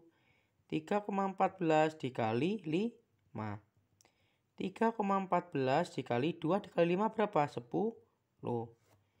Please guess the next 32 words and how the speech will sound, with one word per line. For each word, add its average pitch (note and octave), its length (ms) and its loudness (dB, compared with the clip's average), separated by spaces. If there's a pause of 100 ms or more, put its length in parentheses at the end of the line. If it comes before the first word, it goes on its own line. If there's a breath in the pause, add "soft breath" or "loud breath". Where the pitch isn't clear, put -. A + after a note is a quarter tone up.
(540)
Tiga G3+ 640 0
koma C3+ 480 2
empat F#3+ 400 0
belas D#3 480 4
dikali B2 400 -2
sepuluh. A#2+ 880 -4 (640)
Nol G3 240 2
dikali G3+ 240 0
empat, G3 320 0
nol. F3 320 2
Nol G3+ 160 -2
kali F#3 160 0
satu, F#3 320 -6
nol. E3 320 0
Nol E3+ 160 -2
kali D3+ 240 -2
tiga, D#3 240 -2 (400)
nol. A#2 320 -4 (560)
Satu C3+ 240 -4
dikali F#3 240 0
empat, F#3+ 400 4 (1300)
empat. C#3 560 -2
Satu F#3 240 -2
kali F3+ 80 -2
satu, G#3+ 320 0
satu. G#3 560 0
Satu G3 320 -4
dikali D3+ 320 -2
tiga, F3 240 -4
tiga. B2+ 800 -4
Kita B2+ 240 -10
jumlah. C#3 400 -2